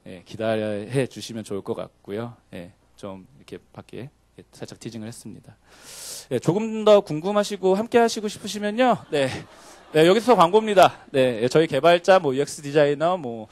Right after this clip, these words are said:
예, 네, 다, 예, 웰컴입니다. 예, 아티스트 뽑고요. 네, 예, 다 오시면 되고요. 네, 어, 예,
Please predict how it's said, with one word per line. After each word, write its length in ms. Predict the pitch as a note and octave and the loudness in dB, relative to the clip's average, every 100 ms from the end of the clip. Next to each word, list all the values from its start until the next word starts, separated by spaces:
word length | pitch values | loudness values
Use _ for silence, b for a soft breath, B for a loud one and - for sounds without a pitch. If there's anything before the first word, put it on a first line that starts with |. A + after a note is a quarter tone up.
| B B _ | B B _
예, 280 | A#2+ A2 G2+ | -4 -4 -6
네, 280 | G2+ F#2 F#2 | -10 -10 -14
다, 440 | - G2+ A#2 E3 _ - | -6 -4 -4 -6 _ -20
예, 160 | F2 G#2 _ A2+ | -20 -20 _ -10
웰컴입니다. 720 | C#3 C3+ A#2+ G#2 G2 G#2 G2+ | -4 -4 -4 -10 -8 -8 -4
예, 40 | |
아티스트 440 | G#2 - C#3+ - B2 | -6 -6 -12 -12 -14
뽑고요. 540 | D#3+ - A#2 B2+ E3 C#3 | -14 -8 -2 -2 -2 -8
네, 280 | F#2+ F#2 _ B B - | -14 -14 _ B B -18
예, 120 | F2+ - _ _ | -18 -18 _ _
다 120 | - | -16
오시면 400 | F#2 - B2+ B2 | -14 -14 -10 -8
되고요. 480 | G2+ F#2+ A2 D3 E3 b b _ | -8 -8 -2 -2 -2 b b _
네, 200 | G2 F#2+ A#2+ | -10 -6 -2
어, 120 | A2+ | -2
예, 140 | G2+ | -2